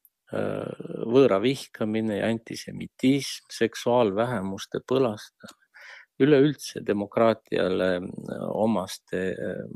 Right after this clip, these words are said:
printsiipide eiramine ja vihkamine. See on neil ühine. Noh, aga kui me võtame näiteks ungarlasi Lääne-Ukrainas, kelle kohta Orbani režiim, mm,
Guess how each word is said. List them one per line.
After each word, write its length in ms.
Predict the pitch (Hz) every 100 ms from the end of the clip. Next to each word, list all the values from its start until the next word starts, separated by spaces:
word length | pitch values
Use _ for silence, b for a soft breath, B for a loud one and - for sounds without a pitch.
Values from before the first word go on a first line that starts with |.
| 104
printsiipide 880 | - 107 101 - 113 - - - 73 - -
eiramine 720 | - 113 98 - - 78 73
ja 120 | 90 92
vihkamine. 720 | 104 - - 82 69 60 110 - -
See 160 | -
on 160 | 131 98
neil 160 | 95 92
ühine. 640 | 92 - - - - - _ B B B B B B B _ _ _
Noh, 220 | 117 117 -
aga 220 | 117 113 117
kui 180 | 143 143
me 140 | 131
võtame 460 | 127 156 120 110 110
näiteks 460 | 120 123 113 - 139
ungarlasi 640 | 135 110 101 101 - 104
Lääne-Ukrainas, 1080 | 107 127 113 90 95 - 101 85 64 - - _ _ _ _ _ _ _ _ _ _ _ _
kelle 220 | 113 107 101
kohta 540 | 120 - - 101 101
Orbani 640 | 92 127 110 95 92 92 95
režiim, 680 | 95 98 127 127 117 101 95
mm, 540 | 98 92 90 87 50